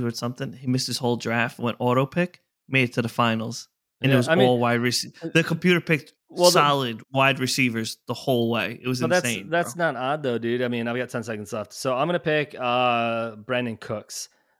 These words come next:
Speaker 2: Um, so what's not ironic about that, dude, is, like, every time I've ever seen somebody in a league that I've played in that they've auto-drafted either in Yahoo or in Sleeper.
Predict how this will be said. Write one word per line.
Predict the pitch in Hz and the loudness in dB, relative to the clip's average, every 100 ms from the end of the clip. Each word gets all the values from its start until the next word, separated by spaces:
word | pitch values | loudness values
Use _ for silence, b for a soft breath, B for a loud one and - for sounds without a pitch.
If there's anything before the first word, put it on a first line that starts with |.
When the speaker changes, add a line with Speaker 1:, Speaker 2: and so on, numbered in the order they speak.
| _ | _
Speaker 2:
Um, | 131 123 113 110 104 | 0 2 0 -6 -8
so | - 156 - | -4 -4 -6
what's | 127 139 160 156 | -16 -4 -4 -2
not | 156 175 | 0 0
ironic | 180 147 151 156 | 0 0 -2 -4
about | 127 117 | -4 -4
that, | 117 | -4
dude, | 113 120 | -4 -4
is, | 117 127 | -4 -6
like, | 127 | -4
every | 135 139 | -6 -4
time | 151 147 | -4 -2
I've | 131 | -2
ever | 127 | -4
seen | 127 131 120 | -4 -6 -6
somebody | 135 127 120 | -6 -4 -4
in | |
a | 117 | -4
league | 107 120 117 | -4 -6 -4
that | 110 | -8
I've | 107 | -8
played | - 107 110 | -8 -8 -6
in | 131 | -6
that | 117 104 | -6 -8
they've | 107 107 | -10 -10
auto-drafted | 113 104 117 117 131 131 131 | -10 -8 -8 -6 -6 -6 -10
either | 123 117 113 | -8 -6 -6
in | 107 | -8
Yahoo | 104 104 113 131 | -8 -8 -4 -4
or | 127 113 104 | -4 -10 -10
in | |
Sleeper. | 98 - 98 135 139 | -12 -14 -12 -10 -10